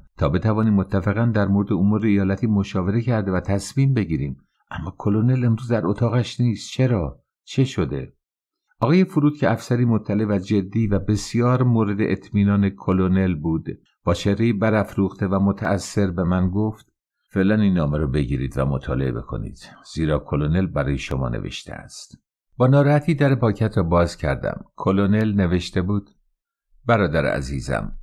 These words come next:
من به طرف قوچن حرکت کردم. شما و مصباح و سلطنه به طرف بیرجند حرکت نکنید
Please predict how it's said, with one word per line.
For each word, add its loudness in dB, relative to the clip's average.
من 4
به 0
طرف 0
قوچن 0
حرکت -2
کردم. -6
شما 2
و 2
مصباح 0
و 0
سلطنه -2
به -4
طرف -2
بیرجند -2
حرکت -2
نکنید -2